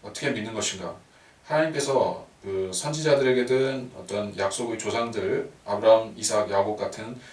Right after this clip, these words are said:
조상들에게든 어떤 것을 행하라고 하셨죠. 하나님을 믿는 증거대로 어떤 행위를 하라고 하셨습니다. 하나님이 시키신 일이 있어요. 시키신 일.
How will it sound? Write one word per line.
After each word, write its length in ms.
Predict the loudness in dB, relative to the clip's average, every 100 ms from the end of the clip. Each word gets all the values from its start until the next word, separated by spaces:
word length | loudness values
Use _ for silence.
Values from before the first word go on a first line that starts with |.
| -20 -20
조상들에게든 880 | -10 -4 -2 0 -2 -2 0 0 0 -6 -20 -20 -20 -20 -20 _
어떤 360 | -10 2 4 4
것을 260 | 2 2
행하라고 400 | 0 4 4 4
하셨죠. 460 | 2 -2 -2 -2 -2 -4 -8 -16 -20 _ _ -20 _ _ _ _ -18 -18 -14
하나님을 460 | -6 -4 -4 -6
믿는 380 | -8 -8 -4 -4
증거대로 800 | -4 -4 -2 -2 0 2 4 2
어떤 400 | -2 -2 -2 -6 -10
행위를 400 | -6 -2 -2 0
하라고 240 | 2 2
하셨습니다. 580 | 2 0 -2 -6 -14 -16 _ _ _ _ _ _ _ _
하나님이 260 | -8 -6 -4
시키신 480 | -4 -4 -6 -6 -6
일이 180 | -8 -6
있어요. 260 | -8 -8
시키신 560 | -10 -10 -8 -8 -8 -10
일. 320 | -10 -12 -14